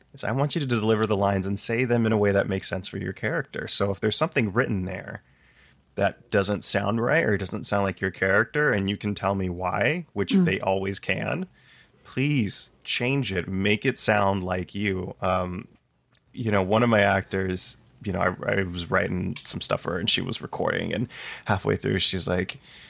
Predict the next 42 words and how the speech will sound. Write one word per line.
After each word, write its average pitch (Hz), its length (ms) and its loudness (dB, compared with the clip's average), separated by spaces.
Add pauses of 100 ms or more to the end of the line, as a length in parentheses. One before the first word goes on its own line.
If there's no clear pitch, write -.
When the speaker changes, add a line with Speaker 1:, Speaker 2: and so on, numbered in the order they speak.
(220)
Speaker 1:
"Vega, 127 280 6
we, 139 200 2
we, 147 240 -6
we 165 120 -4
got, 156 180 2
we 151 120 -2
gotta 147 180 4
go 104 120 4
back 95 280 2
on 92 140 0
this 95 180 -4
line. 95 160 -2
Can 107 140 -4
we 151 100 -2
change 165 320 -2
this 170 200 -4
line 165 280 0
or 113 80 4
change 135 300 0
this 131 180 -6
word?" 113 200 0
I'm 110 100 -2
like, 101 160 -2
"What's 135 200 -6
wrong?" 165 200 -4
And 98 100 -4
she's 104 160 -4
like, 208 140 -2
"That 156 140 -2
just 170 140 -4
sounds 165 180 0
like 151 100 2
something 120 320 0
you 104 180 -2
would 98 160 -2
say, 98 300 -2
not 104 520 2 (180)
Claire." 101 500 -2
And 131 120 0
I'm 151 140 4
like, 131 220 2 (140)
"Oh, 123 440 2